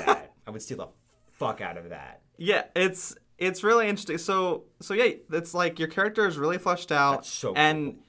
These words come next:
Speaker 2: like, you, you write about the ex-, the experiences and the adventure as you go on.
Speaker 1: Mm-hmm.
Speaker 2: Like,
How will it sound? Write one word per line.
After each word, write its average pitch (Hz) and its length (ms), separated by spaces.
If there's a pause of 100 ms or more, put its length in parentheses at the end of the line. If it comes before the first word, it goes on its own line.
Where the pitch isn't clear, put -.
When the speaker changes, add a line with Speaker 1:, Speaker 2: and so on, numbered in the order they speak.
(200)
Speaker 2:
like, 135 500
you, 151 320
you 165 200
write 160 200
about 160 380
the 156 80
ex-, - 240 (160)
the 151 80
experiences 160 840
and 151 220
the 143 80
adventure 127 580
as 123 300
you 131 100
go 120 220
on. 117 420
Speaker 1:
Mm-hmm. 117 120
Speaker 2:
Like, 131 300